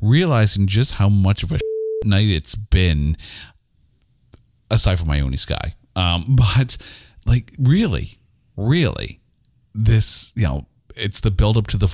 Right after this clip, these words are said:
to, to the finale, and I think it needed to happen. You know, and the fact that people were playing, like, Rambo on a, on a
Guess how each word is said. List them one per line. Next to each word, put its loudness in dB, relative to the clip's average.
to, -2
to -2
the 0
finale, 0
and 0
I 0
think -2
it -8
needed 0
to 0
happen. -4
You -2
know, 0
and 4
the 2
fact -2
that 0
people 2
were 4
playing, 0
like, -2
Rambo 2
on 2
a, 2
on 0
a -2